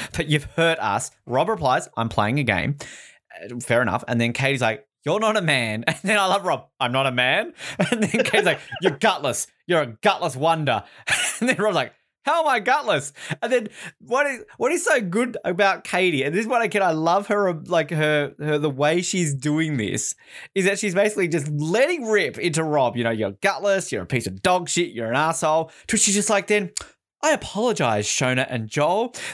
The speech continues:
This isn't nice to have to go <laughs> over at dinner." Uh, <laughs> and then we're eventually gonna cut to day thirty-six. Now, what? So much to unpack here because, uh, we're not doing this justice. We will play some of these quotes at the end.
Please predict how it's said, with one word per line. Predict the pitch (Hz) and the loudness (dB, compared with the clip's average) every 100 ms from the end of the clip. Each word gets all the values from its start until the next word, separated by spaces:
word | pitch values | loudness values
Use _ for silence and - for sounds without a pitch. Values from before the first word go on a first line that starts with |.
| - | -2
This | 311 277 | 0 2
isn't | 208 135 | 2 0
nice | 135 160 208 180 | -2 0 0 -2
to | - | -2
have | 151 - | -2 -2
to | |
go | 165 147 | -2 0
<laughs> | 214 | 2
over | 208 160 139 | 2 2 -2
at | 110 120 - | -4 -8 -6
dinner." | 165 147 175 285 - - - - | -2 0 0 -2 -10 -14 -14 -2
Uh, | 165 160 147 | 0 0 2
<laughs> | 240 240 | 2 2
and | 233 | 0
then | 226 240 | 0 0
we're | 240 220 | 2 2
eventually | 214 208 196 185 | 0 -2 0 0
gonna | 170 | 0
cut | 143 160 139 | 0 -2 0
to | 147 | -2
day | 131 123 127 | 0 2 2
thirty-six. | 127 120 117 - 123 117 - - - - 131 - - | 0 2 0 0 0 0 -4 -10 -10 -10 -12 -18 -20
Now, | 247 277 294 | -6 -2 2
what? | 339 330 320 - - - - | 2 0 -2 -6 -8 -18 -10
So | - 311 | -2 2
much | 339 330 | 2 0
to | 220 | 0
unpack | 190 151 127 | 0 0 2
here | 101 107 | 0 0
because, | 180 - | -2 -4
uh, | - 127 | -8 -8
we're | 214 269 | -2 0
not | 330 233 | 0 0
doing | 233 202 | 0 0
this | 151 | -2
justice. | - 104 87 - - - | 0 -2 -2 -6 -8 -4
We | 160 | -2
will | 185 180 | 0 -2
play | - 214 | -2 -2
some | 208 202 | -2 -2
of | |
these | 190 - | -2 -2
quotes | - 139 143 143 | -2 0 0 -4
at | 127 | -4
the | 113 | 0
end. | 101 104 101 101 | 2 2 0 -2